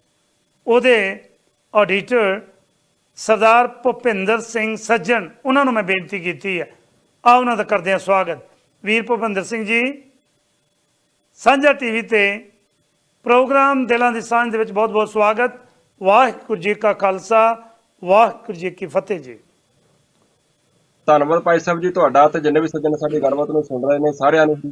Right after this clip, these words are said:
Speaker 2: ਵਾਹਿਗੁਰੂ ਜੀ ਕਾ ਖਾਲਸਾ, ਵਾਹਿਗੁਰੂ ਜੀ ਕੀ ਫਤਿਹ।
Speaker 1: ਵਾਹਿਗੁਰੂ ਜੀ ਕੀ ਫਤਿਹ। ਕਿੰਨੇ ਕੁ ਵਰ੍ਹਿਆਂ ਤੋਂ ਪੱਤਰਕਾਰੀ 'ਚ ਹੋ ਜੀ?
Speaker 2: ਭਾਈ ਸਾਹਿਬ ਜੀ, ਮੈਨੂੰ ਤਕਰੀਬਨ ਨੌ ਕੁ ਵਰ੍ਹੇ ਹੋ ਚੁੱਕੇ ਨੇ ਜੀ ਪੱਤਰਕਾਰੀ ਦੇ ਖੇਤਰ 'ਚ ਕੰਮ ਕਰਦਿਆਂ।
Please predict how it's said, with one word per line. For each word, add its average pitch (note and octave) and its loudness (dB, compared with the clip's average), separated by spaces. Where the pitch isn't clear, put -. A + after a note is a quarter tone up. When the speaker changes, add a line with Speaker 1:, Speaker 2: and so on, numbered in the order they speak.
Speaker 2:
ਵਾਹਿਗੁਰੂ D3+ 2
ਜੀ C#3+ -6
ਕਾ C#3+ 2
ਖਾਲਸਾ, C#3 2
ਵਾਹਿਗੁਰੂ C#3+ 2
ਜੀ - 6
ਕੀ G#3 6
ਫਤਿਹ। A3+ 6
Speaker 1:
ਵਾਹਿਗੁਰੂ A3+ 2
ਜੀ D#3+ -14
ਕੀ - -20
ਫਤਿਹ। - -20
ਕਿੰਨੇ C4 2
ਕੁ C4+ -8
ਵਰ੍ਹਿਆਂ C#4+ 4
ਤੋਂ D4 -6
ਪੱਤਰਕਾਰੀ A#3+ -2
'ਚ - -10
ਹੋ G3 -8
ਜੀ? B2+ -16
Speaker 2:
ਭਾਈ D#3 4
ਸਾਹਿਬ G3 0
ਜੀ, G#3 -4
ਮੈਨੂੰ F#3+ 2
ਤਕਰੀਬਨ F3 2
ਨੌ D#3 4
ਕੁ F3+ -4
ਵਰ੍ਹੇ F3+ 2
ਹੋ D#3+ 0
ਚੁੱਕੇ C3+ -8
ਨੇ D3 -2
ਜੀ D#3+ -4
ਪੱਤਰਕਾਰੀ C#3+ -2
ਦੇ C#3 -8
ਖੇਤਰ B2 -10
'ਚ A#2 -14
ਕੰਮ A#2 -4
ਕਰਦਿਆਂ। F2+ -12